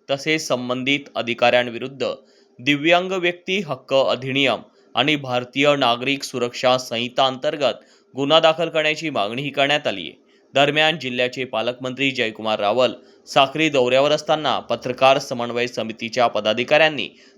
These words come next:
त्यांची भेट घेऊन घडलेल्या प्रकाराची माहिती दिली. जिल्हा पोलीस अधीक्षक यांच्याशी संपर्क साधून निवेदन देण्यात आले. खासदार गोवाल पाडवी यांनाही या प्रकरणाचे निवेदन सादर करण्यात आले होते.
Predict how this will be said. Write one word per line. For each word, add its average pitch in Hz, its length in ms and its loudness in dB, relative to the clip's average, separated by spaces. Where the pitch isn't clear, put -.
त्यांची 160 360 0
भेट 170 300 -2
घेऊन 117 340 -6
घडलेल्या 139 480 2
प्रकाराची 123 540 -2
माहिती 113 300 -10
दिली. 92 320 -14
जिल्हा 139 320 4
पोलीस 135 320 -6
अधीक्षक 139 360 -4
यांच्याशी 143 800 -4
संपर्क 156 520 2
साधून 156 460 -2
निवेदन 127 420 -6
देण्यात 101 320 -8
आले. 67 160 -14
खासदार 123 420 2
गोवाल 113 380 -2
पाडवी 120 420 -4
यांनाही 151 600 0
या 160 120 4
प्रकरणाचे 135 640 -2
निवेदन 123 460 -4
सादर 117 400 -4
करण्यात 123 380 0
आले 98 160 -2
होते. 92 360 -8